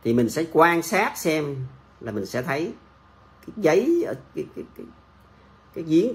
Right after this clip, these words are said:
cái, cái, cái thanh này nè, cái, cái độ lõm của thanh này nè, nó sẽ đổi màu, nó đổi màu từ từ, đổi màu từ từ, từ từ. Có nghĩa là sao? Nó sẽ hận hút cái, cái, nó sẽ ngấm cái dung dịch mà mình lấy ra từ mũi mình á, mình hòa tan vô cái,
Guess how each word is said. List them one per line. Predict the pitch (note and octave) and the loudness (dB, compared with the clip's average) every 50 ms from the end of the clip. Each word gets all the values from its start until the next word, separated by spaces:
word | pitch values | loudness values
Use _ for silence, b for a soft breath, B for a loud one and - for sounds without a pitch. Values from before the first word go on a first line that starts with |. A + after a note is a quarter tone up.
| - - | -4 -6
cái, | E3+ E3+ | -6 -6
cái, | E3 - E3+ D#3+ | -4 -6 -8 -6
cái | - F3 F3+ | -8 -10 -2
thanh | - E3 D3+ D#3 D#3 | 0 0 2 2 2
này | D3 B2+ | 2 2
nè, | A#2+ A#2+ A2+ G#2+ | 0 0 -2 -2
cái, | - D3 - - | -6 -10 -14 -14
cái | - - | -16 -6
độ | - A#2 G#2+ A2 | -2 0 0 2
lõm | G#2+ F#2+ F2+ - | 2 0 -2 -4
của | E3+ | -4
thanh | E3 - A#2+ | -6 -4 -4
này | A#2 G#2 | -4 -4
nè, | F#2+ F2 | -6 -8
nó | G#2+ C#3 | -8 -8
sẽ | C3+ - | -6 -6
đổi | C3+ B2 F#2+ G2+ A#2+ | -4 -2 -2 -2 -2
màu, | C#3 C3 A2 F2+ E2+ - | -2 -4 -4 -6 -10 -12
nó | - | -8
đổi | A2 G#2+ A#2 | -6 -6 -4
màu | C#3+ B2 G#2 | -4 -8 -8
từ | - F#2+ | -10 -10
từ, | - G#2+ G2 G2 - A#2+ C3 - | -10 -10 -10 -10 -14 -16 -16 -14
đổi | - A2 | -12 -12
màu | A2 G#2 | -12 -12
từ | G#2 G2 G2+ | -14 -14 -12
từ, | G#2 G2 F#2+ F#2+ | -12 -12 -12 -12
từ | G2 F#2 - | -14 -14 -16
từ. | G2 F#2+ F#2+ - - | -16 -18 -18 -18 -8
Có | - | -4
nghĩa | C#3 C#3 C#3+ | -2 0 0
là | D#3 | 0
sao? | A#2 - B2+ B2+ B2+ - | 0 -2 -4 -4 -4 -8
Nó | C#3+ | -10
sẽ | C3+ C3 B2+ | -10 -8 -10
hận | B2 A#2 B2 C3+ - | -10 -8 -8 -6 -6
hút | C#3+ D3 E3 G#3+ G#3 - - | -4 -4 -4 -4 -6 -6 -4
cái, | D3+ C#3+ C#3 C3 - | -2 -2 -2 -4 -8
cái, | C#3+ C#3 C#3 C#3+ - - B B B B B B B B B | -12 -12 -12 -14 -18 -20 B B B B B B B B B
nó | - D3 | -12 -10
sẽ | C3+ - | -4 -2
ngấm | C3 C3+ C#3+ C#3+ F3+ A3 | 2 2 2 2 2 2
cái | G#3+ A3+ | 0 -2
dung | D#3+ D3 C3+ C3 | -2 0 0 0
dịch | A#2+ A2+ - - | 0 0 0 -2
mà | A2 G#2+ | -4 -2
mình | G#2 G2+ | -2 -2
lấy | G#2 G#2+ A2 C#3 F3 | -4 -4 -4 -4 -4
ra | F3+ C#3 | -6 -6
từ | B2+ - A2 | -6 -6 -6
mũi | G2 G2+ F#2+ G2 A2 | -6 -6 -6 -6 -6
mình | D3+ E3+ A2+ G2+ | -4 -4 -6 -6
á, | B2+ - - - - | -6 -10 -12 -16 -18
mình | - - F#2+ G2 | -16 -14 -14 -10
hòa | - A2 G#2+ G2+ | -8 -6 -6 -6
tan | - - A#2+ A#2 A#2 A#2 | -6 -8 -6 -6 -4 -4
vô | A#2+ A#2+ A2+ - | -4 -6 -8 -8
cái, | - B2 B2 B2+ A2+ - | -10 -10 -10 -10 -12 -12